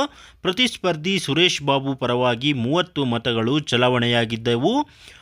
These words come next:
ಒಟ್ಟು ಹನ್ನೊಂದು ಮತಗಳ ಅಂತರದಿಂದ ಅಜಯ್ ಕುಮಾರ್ ಅವರು ಗೆಲುವನ್ನ ಸಾಧಿಸಿದ್ದು,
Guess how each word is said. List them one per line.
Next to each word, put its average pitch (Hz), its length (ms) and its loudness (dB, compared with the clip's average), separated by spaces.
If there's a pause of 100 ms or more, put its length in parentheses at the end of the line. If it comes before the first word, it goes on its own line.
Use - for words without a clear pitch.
(140)
ಒಟ್ಟು 208 260 -2
ಹನ್ನೊಂದು 208 400 2
ಮತಗಳ 160 400 2 (100)
ಅಂತರದಿಂದ 131 640 0 (160)
ಅಜಯ್ 131 340 0
ಕುಮಾರ್ 123 440 0
ಅವರು 120 280 0 (200)
ಗೆಲುವನ್ನ 131 500 2
ಸಾಧಿಸಿದ್ದು, 120 640 0